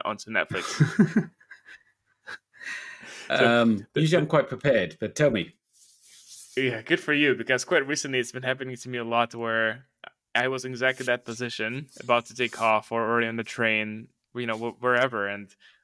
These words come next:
Speaker 1: I realized I haven't prepared for that, and I don't have anything. Or I have,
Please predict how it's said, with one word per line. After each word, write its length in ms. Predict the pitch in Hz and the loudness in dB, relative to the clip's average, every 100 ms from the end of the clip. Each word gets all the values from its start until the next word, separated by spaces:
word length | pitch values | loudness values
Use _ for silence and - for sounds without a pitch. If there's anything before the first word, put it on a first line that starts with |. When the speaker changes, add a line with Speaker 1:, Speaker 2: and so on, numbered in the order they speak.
| _ | _
Speaker 1:
I 60 | 120 | -4
realized 600 | 117 127 117 110 110 117 | -2 -2 2 2 0 -2
I 80 | 113 | -4
haven't 220 | 110 104 | -6 -12
prepared 360 | 110 - 127 - | -4 0 0 0
for 120 | 107 | -4
that, 220 | 98 95 | -2 -2
and 240 | 98 98 - _ | -8 -12 -20 _
I 80 | 113 | -2
don't 100 | 113 | -2
have 160 | 110 - | -4 -4
anything. 500 | 123 113 101 101 - _ _ _ 147 | -6 -8 -12 -12 -20 _ _ _ -4
Or 100 | 143 | -2
I 60 | |
have, 440 | 139 160 151 - | 2 2 0 -10